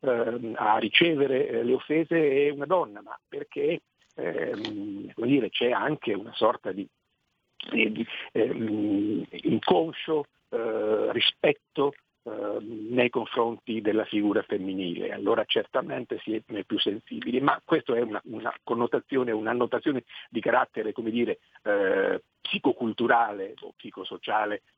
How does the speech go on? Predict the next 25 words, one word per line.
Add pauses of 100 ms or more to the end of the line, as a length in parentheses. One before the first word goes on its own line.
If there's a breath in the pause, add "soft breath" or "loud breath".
(140)
che,
eh,
non
mette
conto
qui
analizzare.
Eh,
qui
non
c'è
nessuna
differenza
perché
si
tratta (220 soft breath)
di, (260)
eh, (120)
insulti
di
tipo
politico,
o
meglio, (280 loud breath)
insulti